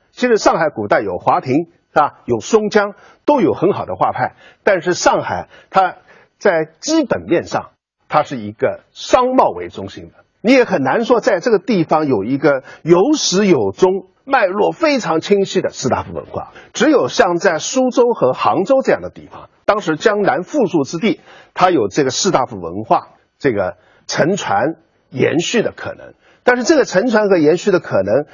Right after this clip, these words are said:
为什么会在杭州，在西泠印社我们特别提，就是你在整个的江南的地区，你会发现有很多士大夫文化的印记，但是你找不到一个这样的样本，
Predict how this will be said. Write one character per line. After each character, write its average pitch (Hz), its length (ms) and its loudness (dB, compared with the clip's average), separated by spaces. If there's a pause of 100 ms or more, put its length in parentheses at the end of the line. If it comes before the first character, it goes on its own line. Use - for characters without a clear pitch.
(120)
为 311 180 2
什 131 180 0
么 120 80 0
会 180 160 2
在 139 160 0
杭 226 400 0
州， 277 320 2 (260)
在 117 160 0
西 311 220 0
泠 175 100 2
印 190 100 6
社 170 140 2
我 113 100 2
们 98 120 -8
特 143 100 -6
别 123 120 -2
提， - 320 -18 (100)
就 254 160 0
是 247 120 2
你 131 200 -2
在 226 240 0
整 127 320 -2
个 277 140 2
的 156 100 -2
江 214 220 2
南 160 120 0
的 147 60 -4
地 139 200 -6
区， 156 360 -4
你 151 80 2
会 240 160 4
发 233 140 0
现 233 140 2
有 185 120 4
很 110 160 -4
多 175 100 0
士 220 180 -4
大 185 140 0
夫 123 140 -6
文 110 100 -2
化 160 160 -2
的 160 80 -4
印 214 220 -2
记， - 180 -12 (540)
但 285 120 2
是 320 60 2
你 233 120 2
找 110 280 2
不 269 80 0
到 277 160 2
一 190 140 -2
个 196 80 0
这 262 100 0
样 202 120 0
的 190 60 -4
样 190 360 -2
本， - 160 -14